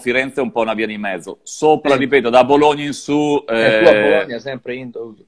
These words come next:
Speaker 1: indoor, indoor,
Speaker 2: Otto
Speaker 1: indoor,
Speaker 2: mesi all'anno,
Speaker 1: indoor,
Speaker 2: sì.
Speaker 1: indoor. Sì, sì, sì, sì. Quando arrivavo al, c'era il, il torneo del Principe a Firenze, per me era un altro sport, perché era tutto l'inverno, giocavo
Speaker 2: Sì,
Speaker 1: dentro,
Speaker 2: mi ricordo
Speaker 1: no?
Speaker 2: che me lo dicevi, me lo dicevi, cioè,
Speaker 1: No,
Speaker 2: sì,
Speaker 1: lì
Speaker 2: era
Speaker 1: c'era, era imbara-, era ingua-, ero inguardabile, vabbè.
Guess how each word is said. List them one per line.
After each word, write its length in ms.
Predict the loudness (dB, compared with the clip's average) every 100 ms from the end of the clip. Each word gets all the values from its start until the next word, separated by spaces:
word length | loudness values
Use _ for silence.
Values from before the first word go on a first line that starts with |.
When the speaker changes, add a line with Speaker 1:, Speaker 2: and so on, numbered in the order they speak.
| _
Speaker 1:
indoor, 640 | -2 0 0 -2 0 2
indoor, 420 | 2 0 -2 0
Speaker 2:
Otto 80 | 0
Speaker 1:
indoor, 320 | 0 -2 -2
Speaker 2:
mesi 140 | 0 0
all'anno, 80 | -2
Speaker 1:
indoor, 220 | -2 -2
Speaker 2:
sì. 60 | -2
Speaker 1:
indoor. 380 | -4 -4 -6 -10
Sì, 380 | -6 0 0 -2
sì, 280 | -8 -6 -6
sì, 260 | -8 -8 -6
sì. 280 | -4 -4 4
Quando 260 | 4 8
arrivavo 640 | 8 8 8 6 6 6 6
al, 260 | 6 2 -2
c'era 280 | 0 2 0
il, 100 | -2
il 300 | -6 -6 -4
torneo 320 | -4 -2 -2
del 180 | -4 -4
Principe 500 | -4 -4 -4 -4 0
a 100 | -2
Firenze, 520 | 0 -2 -2 -4 -10
per 140 | -10 -6
me 160 | -2
era 160 | -2 -2
un 100 | -4
altro 240 | -6 -6
sport, 520 | -16 -8 -4 -4 -6
perché 260 | -12 -10 -6
era 320 | -4 -2 -4
tutto 260 | -6 -14 -12
l'inverno, 420 | -10 -2 -2 -2
giocavo 320 | -8 -2 -2 0
Speaker 2:
Sì, 60 |
Speaker 1:
dentro, 160 | -2 0
Speaker 2:
mi 60 | 4
ricordo 180 | 4
Speaker 1:
no? 60 | 2
Speaker 2:
che 60 | -2
me 60 | -4
lo 60 |
dicevi, 380 | -6 -4 -4 -4
me 60 | -8
lo 60 |
dicevi, 280 | -10 -8 -8
cioè, 80 | -2
Speaker 1:
No, 240 | 2 6 6
Speaker 2:
sì, 60 |
Speaker 1:
lì 60 | 4
Speaker 2:
era 80 | 2
Speaker 1:
c'era, 340 | 4 6 6
era 160 | 4 0
imbara-, 380 | 2 2 4 2
era 180 | 2 0
ingua-, 320 | 0 0 0
ero 160 | -2
inguardabile, 600 | -4 -2 -2 -2 -4 -4 -4
vabbè. 240 | -4 -4